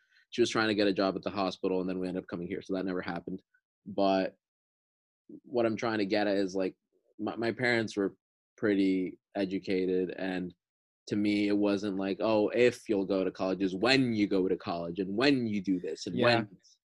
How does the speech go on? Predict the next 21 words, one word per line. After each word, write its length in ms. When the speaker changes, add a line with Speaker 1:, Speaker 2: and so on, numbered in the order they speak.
Speaker 1:
it's 200
just 300
something 400
that's 220
Speaker 2:
Yeah, 100
it 40
Speaker 1:
kind 100
Speaker 2:
was 120
Speaker 1:
of 100
Speaker 2:
never, 280
it 120
was 160
never 300
an 140
if 420
situation 600
in 80
my 120
house 300
either. 340
Speaker 1:
Yeah, 180